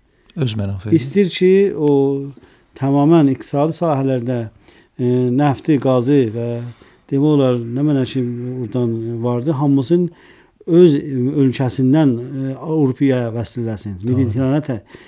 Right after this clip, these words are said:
Speaker 2: dəniz-, Mediterrana təryasından aparsın. Nə?
Speaker 1: Aralıq dənizindən.
Speaker 2: Bu tərəfdən,
Speaker 1: Bəli.
Speaker 2: bəli. Oradan aparsın. Necə, ona görə, e, deyir, e, Türkiyə heç Azərbaycana etiqadı yoxdur.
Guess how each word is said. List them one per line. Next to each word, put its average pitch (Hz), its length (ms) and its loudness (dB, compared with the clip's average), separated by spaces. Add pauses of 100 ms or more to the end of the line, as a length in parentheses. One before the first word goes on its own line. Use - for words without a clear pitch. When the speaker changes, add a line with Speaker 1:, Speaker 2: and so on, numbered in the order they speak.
(160)
Speaker 2:
dəniz-, 139 320 2
Mediterrana 147 560 4
təryasından 101 680 -6
aparsın. 95 400 -16 (100)
Nə? 156 160 0
Speaker 1:
Aralıq 127 380 0
dənizindən. 107 340 -4
Speaker 2:
Bu 98 80 -6
tərəfdən, 110 300 -10
Speaker 1:
Bəli. 101 320 -6
Speaker 2:
bəli. - 20 -16 (400)
Oradan 175 380 6
aparsın. 117 420 -4
Necə, 180 240 2
ona 185 380 2
görə, 190 240 2 (420)
e, 151 80 2
deyir, 156 320 6
e, 147 160 4 (240)
Türkiyə 165 540 2
heç 170 260 0
Azərbaycana 135 880 2 (340)
etiqadı 135 460 0
yoxdur. - 340 -4